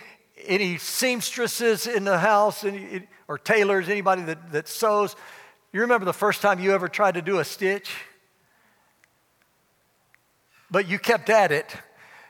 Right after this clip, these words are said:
And now, after doing it a while, boy, that, that's, any bakers in the house?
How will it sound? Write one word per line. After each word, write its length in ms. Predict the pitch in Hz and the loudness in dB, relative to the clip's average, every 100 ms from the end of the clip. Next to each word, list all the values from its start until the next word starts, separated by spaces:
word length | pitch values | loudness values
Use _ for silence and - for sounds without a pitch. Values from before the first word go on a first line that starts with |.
| _ - | _ -14
And 160 | 156 | -2
now, 380 | 180 240 185 151 | 2 4 6 6
after 260 | 156 - 151 | 4 0 -2
doing 240 | 226 220 | 2 2
it 80 | 156 | 2
a 40 | |
while, 280 | 143 143 156 | 4 4 4
boy, 300 | 160 147 156 | 2 -2 0
that, 180 | 170 - - | -2 -6 -18
that's, 140 | 175 _ _ _ _ _ _ _ _ _ _ _ _ _ - | -20 _ _ _ _ _ _ _ _ _ _ _ _ _ -2
any 160 | 208 | -2
bakers 540 | 147 190 202 208 220 165 | 2 2 2 0 -2 0
in 100 | 208 | 0
the 100 | 185 | 4
house? 540 | 214 208 202 - - | 4 2 0 -8 -16